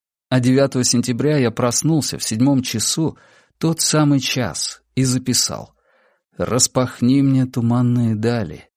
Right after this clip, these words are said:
засвети над порогом звезду. И пойду я на голос печали, и на голос разлуки пойду». И все-таки я не понимал, почему голос печали и с кем разлука.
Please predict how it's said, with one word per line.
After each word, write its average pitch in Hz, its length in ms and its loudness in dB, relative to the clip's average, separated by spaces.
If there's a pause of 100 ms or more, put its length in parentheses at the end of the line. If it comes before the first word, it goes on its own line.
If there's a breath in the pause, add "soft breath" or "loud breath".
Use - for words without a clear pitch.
(300)
засвети 131 600 0
над 143 260 0
порогом 120 560 0
звезду. 95 640 -6 (540)
И 110 100 -4
пойду 104 440 0
я 123 360 -2 (160)
на 73 180 -8
голос 131 460 0
печали, 95 800 -6 (340)
и 123 80 0
на 113 200 2
голос 117 360 0
разлуки 104 640 -4
пойду». 60 560 -12 (1400)
И 120 60 0
все-таки - 440 0
я 117 120 2
не 117 100 2
понимал, 113 560 0 (340 loud breath)
почему 147 600 2
голос 123 320 2
печали 143 560 0
и 104 100 0
с - 120 0
кем 151 240 2
разлука. 143 760 -2